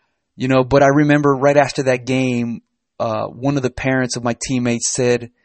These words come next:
"This is exactly what we all needed, was a good ass whooping to check our egos." And he was right, you know. I think those first two games made us feel, uh,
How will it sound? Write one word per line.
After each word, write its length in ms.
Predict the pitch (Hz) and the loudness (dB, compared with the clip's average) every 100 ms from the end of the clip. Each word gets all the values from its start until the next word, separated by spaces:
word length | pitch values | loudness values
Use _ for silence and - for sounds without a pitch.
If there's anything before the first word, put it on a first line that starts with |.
| _ - | _ -6
"This 160 | 135 | -4
is 140 | 135 127 | 0 -2
exactly 540 | 120 113 127 139 135 | -2 -2 -4 -4 -2
what 160 | 127 127 | 0 0
we 140 | 123 | 0
all 140 | 120 | 0
needed, 440 | 120 123 123 117 113 - | 0 -2 -4 -4 -8 -8
was 160 | 123 | -6
a 60 | 120 | -4
good 200 | 123 131 - | -2 -2 0
ass 280 | 120 127 - | 0 0 -2
whooping 320 | 123 - 120 | -8 -6 -8
to 80 | 110 | -6
check 240 | - 120 | -6 -4
our 120 | 120 - | -4 -4
egos." 520 | 120 117 113 110 113 - - _ - | -6 -2 -2 -2 -6 -10 -14 _ -10
And 140 | 120 | -6
he 80 | 143 | -2
was 240 | 151 123 | -2 0
right, 280 | 127 151 147 | 2 4 2
you 160 | - 123 | -4 -4
know. 400 | 123 120 120 117 _ _ _ - | 0 2 0 -4 _ _ _ -6
I 100 | 127 | -4
think 260 | 147 139 | -2 -2
those 180 | 127 123 - | -2 -2 -4
first 240 | 139 - | -4 -6
two 120 | 135 | -10
games 560 | 123 123 127 127 120 113 | -6 -4 -2 -2 -4 -6
made 260 | 123 123 | -6 -2
us 280 | 123 117 - - _ _ | -2 -2 -4 -8 _ _
feel, 680 | - - 131 127 120 117 110 _ _ _ _ _ _ _ | -18 -8 -4 -2 -2 -4 -8 _ _ _ _ _ _ _
uh, 480 | - 117 113 113 107 | -6 -4 -4 -4 -8